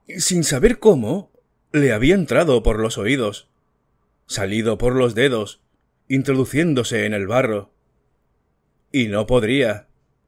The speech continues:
Sabía que no podría volverlo a sacar de allí. Apartó la mirada con brusquedad. Quizá fuera simple imaginación. Sí, imaginación había de ser.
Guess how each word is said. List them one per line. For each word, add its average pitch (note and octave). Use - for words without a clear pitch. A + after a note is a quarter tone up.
Sabía A#2+
que A2+
no B2
podría B2
volverlo A2+
a G2+
sacar A2
de G#2+
allí. A2
Apartó B2
la A#2+
mirada A#2
con A#2
brusquedad. A#2
Quizá A2+
fuera A#2
simple A#2
imaginación. G#2+
Sí, A#2
imaginación B2+
había G#2+
de G2+
ser. A#2+